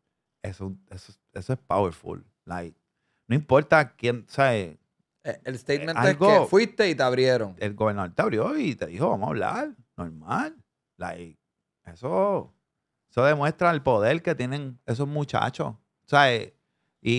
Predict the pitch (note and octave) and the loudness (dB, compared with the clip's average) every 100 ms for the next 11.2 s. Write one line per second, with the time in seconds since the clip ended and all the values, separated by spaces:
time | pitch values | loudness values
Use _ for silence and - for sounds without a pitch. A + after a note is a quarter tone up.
0 | B2 B2+ C3 B2+ B2+ B2 C3+ D3 D#3+ E3 | 0 0 0 0 2 2 2 2 2 2
1 | D#3+ D3+ D3+ E3 D3+ C#3+ C#3 D3 D3+ D3+ | 2 2 0 0 4 4 4 2 2 2
2 | C#3+ C#3 D#3 C#3 - B2+ C#3+ D3 D3 D3+ | 0 -2 0 0 2 0 2 0 0 -2
3 | D3 C#3+ C3+ C#3+ C#3+ B2+ C3 D3 C#3+ D3+ | -2 0 2 2 0 -2 -2 -2 0 0
4 | D3+ B2+ B2+ - C#3+ - B2+ B2 C3 D3 | 0 -2 -6 -4 -6 -2 -2 -2 2 4
5 | D3 - _ _ - B2 - D3 C#3 C#3 | 4 2 _ _ -6 -4 0 0 2 0
6 | C#3 - C#3 G#2+ B2+ D3+ C3+ - B2 A#2 | -2 -2 0 0 0 2 0 0 -4 -2
7 | A2 A2+ B2+ D3 C#3 C3+ A#2+ A#2 A2 - | -4 0 0 2 0 0 -2 -2 -4 -4
8 | A2+ G#2 A2+ C#3 C#3+ C3 A#2+ A2+ G#2+ - | -4 0 2 2 2 0 -2 -2 -8 -6
9 | A2 G#2+ G2+ - C3+ C#3+ C3+ B2+ - _ | -6 -4 -6 -4 -2 2 4 2 -2 _
10 | _ - A2 A#2+ A2+ G#2+ A2 B2+ A#2+ G#2 | _ -8 -6 0 0 2 2 4 4 2
11 | A#2 | 0